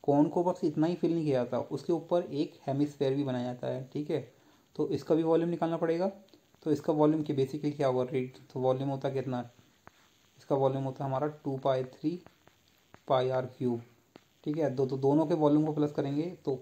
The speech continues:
cone का volume plus hemisphere का वॉल्यूम, तो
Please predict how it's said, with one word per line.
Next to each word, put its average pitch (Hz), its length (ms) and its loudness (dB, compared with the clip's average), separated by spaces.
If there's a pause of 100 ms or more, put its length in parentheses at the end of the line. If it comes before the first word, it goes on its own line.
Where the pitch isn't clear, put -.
cone 139 240 0
का 151 120 -2
volume 147 300 2
plus 175 400 -2 (2250)
hemisphere 143 560 6
का 127 80 2
वॉल्यूम, 117 360 2
तो 123 180 -2